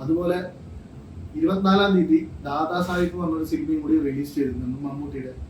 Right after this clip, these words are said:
ആ കാലഘട്ടത്ത് അതൊരു ഹിറ്റ് സിനിമ തന്നെയായിരുന്നു. പക്ഷെ അതിന്റെ കളക്ഷൻ റിപ്പോർട്ടൊന്നും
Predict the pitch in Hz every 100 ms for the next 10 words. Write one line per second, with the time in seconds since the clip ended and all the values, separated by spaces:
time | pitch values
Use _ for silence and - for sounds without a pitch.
0 | - 196 220 196 190 190 180 180 196 -
1 | - - - - - 165 180 190 180 220
2 | 190 185 190 175 165 160 143 143 131 127
3 | - - - - - - - - - -
4 | - 170 202 208 202 190 - 262 240 202
5 | 202 196 190 196